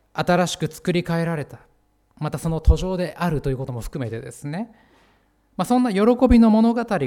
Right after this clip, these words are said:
一人一人にあるんです。いや、洗礼受けたのもう何十年前だから忘れたなとかですね。いや、忘れたなで終わらしちゃいけませんね。ちょっと誇りをよけてください。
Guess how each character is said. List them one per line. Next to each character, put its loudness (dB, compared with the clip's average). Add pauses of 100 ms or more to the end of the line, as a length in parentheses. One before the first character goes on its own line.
一 -6
人 -6
一 -6
人 -6
に 0
あ -2
る 0
ん -2
で -8
す。 -20 (2750)
い -6
や、 -8
洗 -4
礼 -2
受 -4
け -8
た -8
の -10
も -8
う -6
何 -6
十 -6
年 -6
前 -4
だ 2
か -8
ら -8
忘 -6
れ -4
た -10
な -4
と -4
か -4
で -6
す -16
ね。 -20 (800)
い -12
や、 -10 (280)
忘 -8
れ -2
た -2
な 0
で -2
終 0
わ 0
ら -2
し -8
ち -6
ゃ -2
い -2
け -6
ま -6
せ -8
ん -12
ね。 -6 (340)
ち -10
ょ -6
っ -8
と -6
誇 -6
り 0
を -2
よ -2
け -2
て 0
く 0
だ -8
さ -14
い。 -18